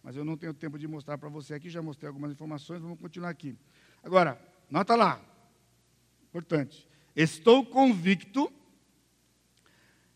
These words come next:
de que devido àquilo que eu expus até agora, e o que a gente vai fazer daqui pra frente, até terminar, de que a festa de tabernáculos era a festa que prefigurava o nascimento do Messias." Ou seja,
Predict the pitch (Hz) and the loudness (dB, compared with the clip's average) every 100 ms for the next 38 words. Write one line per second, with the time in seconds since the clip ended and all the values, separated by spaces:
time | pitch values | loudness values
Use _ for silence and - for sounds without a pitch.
0 | _ 127 165 - 190 220 165 240 202 180 | _ -12 -10 -10 6 6 6 0 2 2
1 | - 247 247 220 202 - 208 202 208 196 | 2 -6 -4 0 0 0 -2 0 0 0
2 | 170 165 156 151 143 180 165 175 175 160 | 0 0 0 -4 -4 -6 -4 -6 -6 -6
3 | 165 147 160 156 131 175 170 151 147 - | -6 -8 -10 -14 -12 -8 -8 -8 -12 -12
4 | 139 135 190 151 101 _ _ _ _ _ | -10 -4 -4 -4 -8 _ _ _ _ _
5 | _ _ - 143 160 175 170 220 233 208 | _ _ -14 -8 -2 -2 0 0 0 -2
6 | 208 220 180 151 185 185 160 123 - - | -2 -2 0 0 0 -2 -8 -14 -18 -20
7 | _ _ _ _ 151 175 190 190 - 151 | _ _ _ _ 0 2 4 0 -2 -4
8 | 165 - 202 202 _ _ _ 165 151 _ | -2 -2 -4 -4 _ _ _ -10 -10 _
9 | 202 240 220 - 226 233 226 214 160 170 | 6 6 4 -8 -8 -8 -4 0 2 0
10 | 165 196 226 _ _ _ _ 175 160 165 | -2 -6 -6 _ _ _ _ -10 -6 -6
11 | 156 165 165 180 160 160 170 160 135 117 | -6 -8 -4 -4 -6 -8 -6 -6 -8 -14
12 | - - _ _ _ _ _ 175 170 180 | -14 -20 _ _ _ _ _ -6 2 4
13 | 131 117 | 4 -4